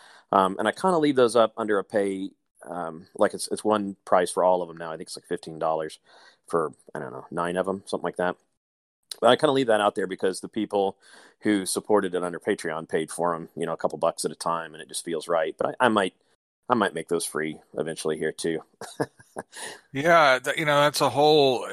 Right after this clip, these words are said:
Speaker 2: interesting discussion there about, um, you know, that I've kind of talked about, uh, and thought a lot about before, as far as, uh, you know, the commercialism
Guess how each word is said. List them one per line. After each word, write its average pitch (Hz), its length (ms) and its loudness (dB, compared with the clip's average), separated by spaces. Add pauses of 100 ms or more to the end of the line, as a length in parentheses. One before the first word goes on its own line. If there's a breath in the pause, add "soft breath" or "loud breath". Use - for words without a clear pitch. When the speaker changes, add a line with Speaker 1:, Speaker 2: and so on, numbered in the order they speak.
(100)
Speaker 2:
interesting 117 640 -4
discussion 104 600 0
there 92 340 0
about, 92 520 -2
um, 90 380 -6 (120)
you 110 100 -6
know, 92 240 2
that 90 160 0
I've 104 300 2 (120)
kind 92 200 -2
of 85 120 0 (520)
talked 90 300 -2
about, 90 380 0 (760 soft breath)
uh, - 220 -6
and 101 180 -4
thought 127 340 6
a 113 60 8
lot 92 260 4
about 90 320 2
before, 98 760 0
as 90 240 -4
far 98 340 0
as, 95 240 -2
uh, 90 460 -2
you 92 80 -6
know, 92 100 -4
the 85 100 -6
commercialism 92 1040 -6